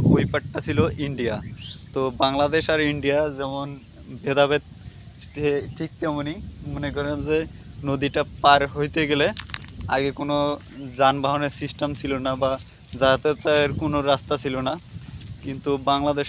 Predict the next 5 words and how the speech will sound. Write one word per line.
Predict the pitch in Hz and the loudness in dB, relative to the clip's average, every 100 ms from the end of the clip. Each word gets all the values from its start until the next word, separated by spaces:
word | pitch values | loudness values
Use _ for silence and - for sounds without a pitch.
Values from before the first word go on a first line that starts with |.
| - | -2
সরকার | 151 131 147 143 135 - - 123 | -2 0 4 4 4 -4 -8 0
হয় | 135 135 - - - - - - - - | 4 4 2 -6 -12 -12 -14 -18 -14 -8
আমাদের | 131 127 135 - 143 | -4 -2 -2 -4 -4
এখানে | 127 147 143 | -2 2 0
একটা | - 147 | 2 2